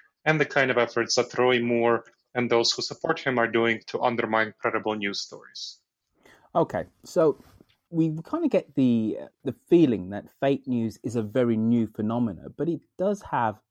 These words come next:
Speaker 2: dare I say, a long and unstudied history. You know, back in the nineteenth century, it was called yellow journalism. Or is it just propaganda? What is so dangerous about fake news now?
Speaker 1: So what's really dangerous about fake news now is that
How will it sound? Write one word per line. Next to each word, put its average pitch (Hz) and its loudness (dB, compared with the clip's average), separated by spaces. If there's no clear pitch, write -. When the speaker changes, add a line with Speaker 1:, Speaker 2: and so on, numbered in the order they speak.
Speaker 2:
dare 165 2
I 147 2
say, 123 -2
a 110 -6
long 120 2
and 107 -4
unstudied 104 -6
history. 120 -6
You 98 -6
know, 87 -4
back 139 0
in 131 -6
the 113 -2
nineteenth 101 -6
century, 92 -6
it 82 -6
was 78 -12
called 85 -8
yellow 87 -4
journalism. 76 -8
Or 185 6
is 214 6
it 220 -6
just 202 -2
propaganda? 156 -2
What 175 2
is 196 0
so 151 2
dangerous 131 -2
about 113 -2
fake 127 2
news 110 -2
now? 98 -6
Speaker 1:
So - -4
what's 233 2
really 226 2
dangerous 151 -2
about 120 4
fake 151 -2
news 143 -8
now 131 4
is 131 -2
that - 0